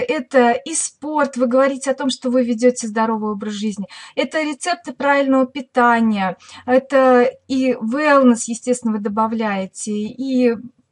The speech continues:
и так далее, и так далее. То есть всё в совокупности, конечно же, приносит классный результат.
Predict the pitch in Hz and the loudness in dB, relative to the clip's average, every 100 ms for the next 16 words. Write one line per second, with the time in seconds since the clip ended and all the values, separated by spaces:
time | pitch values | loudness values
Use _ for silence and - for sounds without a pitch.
0 | _ _ - 359 262 247 330 277 247 220 | _ _ -8 2 2 4 4 4 0 0
1 | 233 247 214 185 214 - - 370 359 - | 0 2 0 -2 -6 -6 -4 -4 -4 -4
2 | 254 262 - 370 320 247 - - - - | -2 -2 -2 -2 2 0 0 -12 -14 -20
3 | - - 254 330 262 240 214 247 254 294 | -8 2 2 2 0 0 0 0 2 2
4 | - - 240 247 240 226 226 262 269 302 | -4 0 2 2 0 -2 -2 -4 -4 -2
5 | 190 | -2